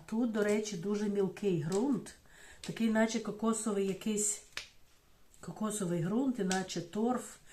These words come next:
Ну, я так тільки трішечки від цих старих бульб приберу от звідси цього ґрунту і покладу його так само ось в цей горщик. Бачите? І ось так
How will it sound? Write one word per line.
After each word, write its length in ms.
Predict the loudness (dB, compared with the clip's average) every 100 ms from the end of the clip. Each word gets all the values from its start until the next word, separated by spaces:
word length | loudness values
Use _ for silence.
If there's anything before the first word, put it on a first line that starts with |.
| -20 -2
Ну, 80 | 0
я 80 | 2
так 160 | 0
тільки 220 | -2 -2
трішечки 540 | 0 4 2 2 -4 -2
від 180 | -2 0
цих 160 | 0
старих 360 | 0 0 0 0
бульб 260 | 2 2 0 -12 -20 -20 -14
приберу 520 | 0 2 4 6 6 4
от 120 | 2
звідси 600 | 0 2 0 -2 -2 -2 -2 -16 -20 -20 -20 -20 -20 -20 -20 -6
цього 460 | 2 2 4 0 -4 -8
ґрунту 580 | -2 2 4 2 0 -4 0
і 160 | 0 2
покладу 500 | 0 2 2 4 2
його 280 | 2 0
так 200 | -2 -4
само 420 | -2 -2 0 -2 -4 -8 -14
ось 260 | -2 0 0
в 80 | -4
цей 220 | -2 -2
горщик. 600 | 2 2 0 -4 -8 -14 -8
Бачите? 420 | -6 -4 -6 -6 -10 -10 -16 -16 -14 -18 -6
І 140 | 2 4
ось 160 | 4
так 300 | 0 -4 -6